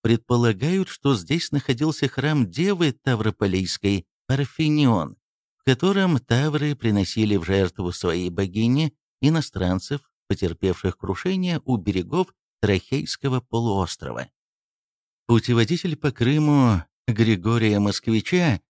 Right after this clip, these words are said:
изданный в Санкт-Петербурге в тысяча девятьсот тринадцатом году, пишет: Георгиевский монастырь расположен над обрывом в двух верстах от мыса Фиолент.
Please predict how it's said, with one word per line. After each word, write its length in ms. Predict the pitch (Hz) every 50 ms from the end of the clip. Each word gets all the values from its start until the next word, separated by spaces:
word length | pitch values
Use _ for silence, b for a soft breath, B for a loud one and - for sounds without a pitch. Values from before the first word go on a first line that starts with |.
| _ _ _ _ _ -
изданный 520 | 156 147 120 95 104 117 117 120 120 107
в 80 | - -
Санкт-Петербурге 1120 | - 131 135 131 123 - _ _ - 110 - - 107 92 82 - 135 147 120 101 113 110
в 100 | 98 - _ _
тысяча 420 | 156 165 - - 156 - - 147
девятьсот 440 | 120 135 131 131 123 - - 117 -
тринадцатом 540 | 127 123 123 127 117 107 - - 104 107 104
году, 340 | 113 120 123 147 165 156 - _ _ _ _
пишет: 400 | - 107 95 - - 117 110 - _ _ _ _ _ _ _ _ _ _ _ _ _ _ _ _ _ -
Георгиевский 800 | 101 87 101 117 127 123 117 101 110 110 101 - - - 113
монастырь 600 | 104 98 107 107 101 92 - - 127 131 127 123
расположен 720 | 107 110 101 - - - 104 98 98 110 117 - 117 113 107
над 160 | 110 104 101
обрывом 580 | 107 98 117 117 143 143 120 113 104 92 - - _ _ _ _ _ _ _ -
в 200 | 104 95 90 98
двух 440 | 85 98 92 95 135 175 180 - -
верстах 580 | 147 143 117 - - - - 123 147 - -
от 140 | 135 - -
мыса 340 | 101 90 104 113 - 120 104
Фиолент. 500 | - - 90 80 76 71 73 69 64 -